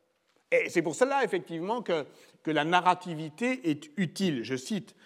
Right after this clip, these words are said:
André Jollès, « La forme du cas a ceci de particulier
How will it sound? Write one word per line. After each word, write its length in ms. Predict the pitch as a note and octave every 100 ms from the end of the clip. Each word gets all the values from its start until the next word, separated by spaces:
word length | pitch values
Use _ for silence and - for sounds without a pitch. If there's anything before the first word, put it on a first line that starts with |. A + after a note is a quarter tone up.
| - _
André 300 | C3 C3+ C#3
Jollès, « 400 | B2 C#3+ A#3 A#3+ D3+
La 120 | D3
forme 500 | - B3 B3 F3 D3
du 120 | C#3 -
cas 340 | - D#3 G3+ - - - - - -
a 140 | D3+ D3
ceci 340 | A#3+ A3 D#4+
de 100 | C4
particulier 880 | F3 D#3 - D#3 D3+ C3+ C3 D#3+